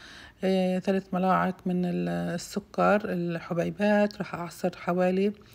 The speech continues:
آه، أربع حبات من الليمون، ثلاث حبات من البرتقال، وأضيفهم،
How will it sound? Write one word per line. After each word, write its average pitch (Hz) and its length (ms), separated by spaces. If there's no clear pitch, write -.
آه، 175 1160
أربع 185 180
حبات 180 480
من 180 80
الليمون، 190 520
ثلاث 185 240
حبات 185 500
من 180 60
البرتقال، 190 800
وأضيفهم، 190 880